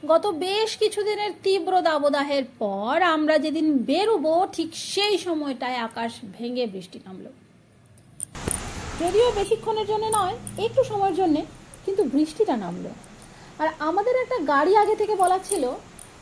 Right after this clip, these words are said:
যেহেতু আমাদের ট্রেন লেট হয়েছে, বৃষ্টিও নেমেছে, অনেক রাত হয়ে গেছে, সেই গাড়িও আমাদেরকে না করে দিলে যাবে না। অটো একটা ঠিক করা হয়েছিল, উনিও আসতে চাইছিলেন, এমত অবস্থায় অটো খারাপ হয়ে গেল,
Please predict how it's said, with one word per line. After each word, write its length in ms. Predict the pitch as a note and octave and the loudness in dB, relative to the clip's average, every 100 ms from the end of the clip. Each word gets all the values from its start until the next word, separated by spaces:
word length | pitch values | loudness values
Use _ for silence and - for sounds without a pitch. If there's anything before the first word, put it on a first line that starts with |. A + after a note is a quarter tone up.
| - | -12
যেহেতু 360 | C4+ F4+ A4 A4 | -6 -2 -2 -2
আমাদের 260 | G#4 G#4 G#4 - | -2 -4 -4 -4
ট্রেন 260 | E4 F#4 | 0 0
লেট 400 | G#4 G#4 G4+ - | 0 -2 -2 -2
হয়েছে, 520 | G#4 G4+ E4 E4+ D#4+ F#4+ - A#3 | 0 0 -2 -2 -2 -4 -10 -8
বৃষ্টিও 600 | G#3+ C4+ C#4 - G#4 A#4 | 0 2 0 2 4 4
নেমেছে, 540 | A4 F4+ D#4+ D#4+ D#4+ | 2 0 0 0 0
অনেক 220 | D4+ D#4+ E4 | 2 0 -2
রাত 380 | A#3 A#3+ D4+ - | -4 -2 -2 -2
হয়ে 160 | G4 C4+ | 0 0
গেছে, 440 | A#3 A3+ C#4 E4+ - - - - - | 0 -4 -4 -6 -6 -18 -20 -18 -8
সেই 180 | G4 F#4+ | -4 0
গাড়িও 320 | D#4+ D#4 F4+ | 0 0 2
আমাদেরকে 360 | F4 E4+ E4+ E4+ | 2 2 0 -2
না 180 | E4 D#4+ | -2 -2
করে 200 | D#4+ D4 | -2 -2
দিলে 220 | D#4 D#4+ | 0 0
যাবে 280 | D4+ A#3 A3+ | 2 0 0
না। 200 | B3 D4+ - | -4 -4 -2
অটো 240 | C4 - | -2 0
একটা 220 | A3 D#4 | 0 -2
ঠিক 180 | D4+ C#4+ - | -6 -6 -4
করা 140 | C#4 | -2
হয়েছিল, 380 | C#4+ C#4 C#4 C#4 | -2 -4 -4 -4
উনিও 460 | D4+ C#4 B3+ C#4+ D4+ C4+ - - | -4 -2 0 0 0 -2 -8 -10
আসতে 360 | C4 C#4+ G#4 F#4+ | -8 -6 -4 0
চাইছিলেন, 420 | F4 - E4+ E4+ - - - - - D#5 | 0 0 -2 -2 -4 -14 -14 -16 -16 -8
এমত 240 | D4+ D#4+ | -4 -2
অবস্থায় 540 | F#4+ G4 G4 - G4+ G4+ | 0 -2 -2 0 4 4
অটো 400 | C4 A#3 D4+ E4+ | 2 0 0 0
খারাপ 260 | - G#3+ G#3+ - | 0 -2 -2 -4
হয়ে 160 | G#3+ | -4
গেল, 300 | G#3+ G#3 B3+ | -4 -4 -4